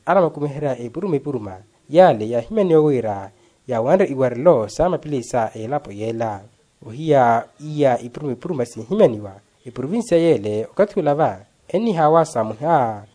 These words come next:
wa makalelo aipula, skansin rupa, wa mapuro yale. Siso to, ishiritu sopira katana sheshe, sinkala okati ulava, siku manaka ni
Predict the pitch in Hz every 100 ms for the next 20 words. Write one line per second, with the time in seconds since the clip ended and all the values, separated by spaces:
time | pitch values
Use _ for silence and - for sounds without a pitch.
0 | - 113 110 - 196 165 143 127 120 104
1 | 101 143 131 95 92 98 _ - - 127
2 | - 226 185 160 135 104 101 110 - 131
3 | 127 196 107 110 117 120 110 98 _ _
4 | - - 220 202 131 - 95 92 _ _
5 | _ - 127 - 175 233 - 190 190 160
6 | 156 139 180 - 196 - 101 92 _ -
7 | 139 135 202 202 151 190 196 143 127 160
8 | 113 104 110 _ _ - - 185 240 175
9 | 143 131 135 117 110 - _ - 135 123
10 | 113